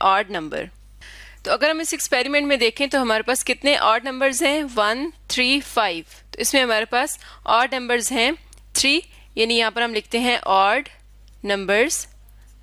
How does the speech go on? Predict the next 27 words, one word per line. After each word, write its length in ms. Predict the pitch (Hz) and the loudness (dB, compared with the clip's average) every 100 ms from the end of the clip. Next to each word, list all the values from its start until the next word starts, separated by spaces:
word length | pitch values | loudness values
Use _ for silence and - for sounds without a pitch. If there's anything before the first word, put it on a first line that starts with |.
| - | -20
तो 120 | - - | -6 0
ऑड 240 | 214 247 | 2 0
नंबर्स 300 | 247 240 247 | -2 -4 -2
का 120 | 254 | -2
जो 120 | 233 | -2
सेट 280 | 240 240 220 | -2 0 -2
बन 240 | 202 202 190 | -2 -2 0
रहा 160 | 190 196 | 0 2
है 120 | 208 | 0
वो 160 | 202 | -2
है 340 | 202 202 220 320 - - - - - - 185 | -2 0 -2 -4 -14 -20 -20 -20 -20 -20 -4
वन, 460 | 202 202 208 311 - - - - - - | 2 2 0 -4 -8 -20 -20 -20 -20 -10
थ्री 340 | - 226 214 233 | -4 -2 0 -2
और 220 | - 208 | 0 -2
फ़ाइव, 500 | 202 - 185 185 294 - - - - - - | -2 -2 0 0 -4 -8 -20 -20 -20 -20 -6
और 200 | - 220 | 0 0
जो 100 | 220 - | 0 -2
इवन 280 | 247 254 294 | 0 0 0
नंबर्स 440 | 247 208 214 214 | -2 -2 -2 0
हैं 260 | 233 208 277 - - - 214 | 0 0 -2 -8 -20 -14 -2
वो 100 | 240 | -2
कितने 300 | 254 - 247 | -2 -2 -2
हैं? 280 | 254 269 370 - - - - | 2 0 -2 -14 -20 -10 -6
टू, 260 | 233 156 - - - - 254 | -4 -4 -10 -20 -20 -10 -6
टू 160 | 254 | -4
और 360 | 233 220 233 330 - - - - | 0 2 4 2 -4 -20 -20 -20
फ़ोर। 460 | - 214 196 233 | -2 2 4 2